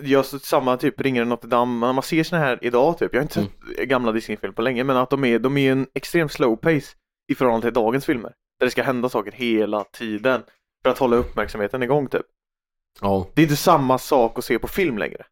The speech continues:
Speaker 1: Då gick man ju på bio eller man hade en V H S. Alltså så här, man,
Speaker 2: Mm.
Speaker 1: man blir taggad. Nu finns de ju tillgängliga överallt.
Speaker 2: Eller
Speaker 1: Det
Speaker 2: fick
Speaker 1: ser
Speaker 2: man
Speaker 1: fort-
Speaker 2: vänta tills den gick på T V liksom.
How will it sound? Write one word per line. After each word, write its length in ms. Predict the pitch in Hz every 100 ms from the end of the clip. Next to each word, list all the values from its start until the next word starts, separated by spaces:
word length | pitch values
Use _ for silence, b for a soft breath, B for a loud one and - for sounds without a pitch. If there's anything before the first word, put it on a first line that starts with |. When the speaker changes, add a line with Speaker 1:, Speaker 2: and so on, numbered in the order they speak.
| -
Speaker 1:
Då 100 | 139
gick 120 | 139
man 120 | 139
ju 60 | 127
på 120 | 131
bio 460 | 120 127 117 131 127
eller 280 | 117 117 123
man 160 | 120
hade 200 | 131 120
en 80 | 117
V 100 | 123
H 120 | 135
S. 280 | 147 - -
Alltså 240 | 120 127 131
så 80 |
här, 100 | 117
man, 160 | 117 123
Speaker 2:
Mm. 180 | 98 135
Speaker 1:
man 120 | 131
blir 100 | 131
taggad. 480 | - 151 127 156 135 - _ _
Nu 80 | 135
finns 160 | 139 -
de 160 | 127
ju 80 | 123 - _
tillgängliga 360 | 143 127 120 113
överallt. 180 | 117 135
Speaker 2:
Eller 80 | 107
Speaker 1:
Det 60 |
Speaker 2:
fick 60 | 104
Speaker 1:
ser 40 |
Speaker 2:
man 100 | 107
Speaker 1:
fort- 100 | 98
Speaker 2:
vänta 240 | 101 92 98
tills 140 | 90
den 100 | 98
gick 140 | 95 -
på 80 | 95
T 200 | 98 92
V 100 | 101
liksom. 360 | 98 - 95